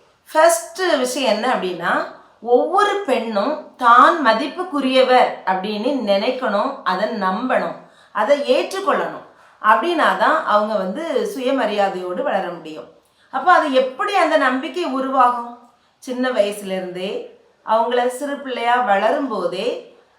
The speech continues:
அவங்கள பெற்றோர் வந்து அதட்டி வளர்க்காம அல்லது ரொம்ப அடிச்சு உதைச்சி வளர்க்காம அவங்கள வந்து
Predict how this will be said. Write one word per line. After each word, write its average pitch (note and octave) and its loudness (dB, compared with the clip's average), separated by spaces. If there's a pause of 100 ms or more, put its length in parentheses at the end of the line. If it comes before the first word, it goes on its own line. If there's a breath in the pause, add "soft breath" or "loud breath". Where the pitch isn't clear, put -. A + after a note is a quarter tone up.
அவங்கள B3+ 0
பெற்றோர் D4+ -2
வந்து A#3+ 0
அதட்டி B3+ 0
வளர்க்காம F#3+ -2 (580 soft breath)
அல்லது A#3+ 0
ரொம்ப G#3+ -2
அடிச்சு A3+ 0 (120)
உதைச்சி B3+ -8
வளர்க்காம F#3+ -6 (560 soft breath)
அவங்கள D4 0
வந்து C4+ -2